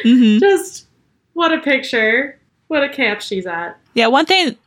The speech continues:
Speaker 1: that stood out to me is, like, it's not being necessarily a nineties reference, but kind of very much a nineties sort of,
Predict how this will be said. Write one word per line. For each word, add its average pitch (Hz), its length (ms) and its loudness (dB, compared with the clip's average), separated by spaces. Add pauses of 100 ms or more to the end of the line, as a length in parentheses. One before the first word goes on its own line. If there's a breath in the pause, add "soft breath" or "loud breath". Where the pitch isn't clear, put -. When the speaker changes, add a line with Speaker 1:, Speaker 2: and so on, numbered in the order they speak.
Speaker 1:
that 254 140 0
stood 262 180 2
out 233 140 2
to - 80 -6
me 233 160 4
is, 226 100 2
like, 196 260 0
it's 233 120 -2
not 285 180 2
being 226 160 2
necessarily 202 500 2
a 175 60 2
nineties 185 580 0
reference, 294 540 0
but - 240 0
kind 220 180 0
of 208 60 2
very 202 180 4
much 190 200 0
a - 20 2
nineties 185 480 2
sort - 420 0
of, 185 80 2